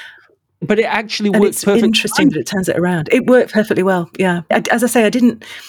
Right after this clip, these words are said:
Speaker 2: consciously think of it as a prompt, but it was the kind of howl that was going around me,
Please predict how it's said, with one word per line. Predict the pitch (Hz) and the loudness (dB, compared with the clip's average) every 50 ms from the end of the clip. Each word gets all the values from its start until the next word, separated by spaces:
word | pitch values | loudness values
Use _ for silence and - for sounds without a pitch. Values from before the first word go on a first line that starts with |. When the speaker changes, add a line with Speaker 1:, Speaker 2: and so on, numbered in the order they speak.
| - - - - _ _ _ _ _ _ _ - - - | -20 -20 -20 -20 _ _ _ _ _ _ _ -18 -12 -10
Speaker 2:
consciously | - - - - 240 226 214 - 208 - - 190 | -8 -4 0 2 2 2 2 0 -2 -4 -6 -4
think | - 190 175 | -2 -2 -2
of | - | 0
it | 185 165 | 0 -2
as | 151 165 | 0 -2
a | 160 | -4
prompt, | - - 202 165 135 139 - - - - - - - - - - _ _ _ - | -2 -2 -2 -2 -2 -6 -8 -10 -12 -14 -14 -16 -20 -20 -20 -20 _ _ _ -4
but | - - | 0 0
it | 185 175 | 0 0
was | 170 180 180 202 180 180 - | 0 0 0 2 2 0 -2
the | - 165 | -4 -4
kind | - 170 160 | -4 -2 -2
of | 156 | -2
howl | - - - 180 170 160 151 156 | -2 -2 -2 0 0 0 0 0
that | 147 | 0
was | 117 - - | -2 -2 -4
going | 156 147 147 143 | -2 -2 -2 0
around | 143 147 147 147 139 131 | 0 0 0 0 -2 -2
me, | 135 131 135 - | -4 -4 -6 -8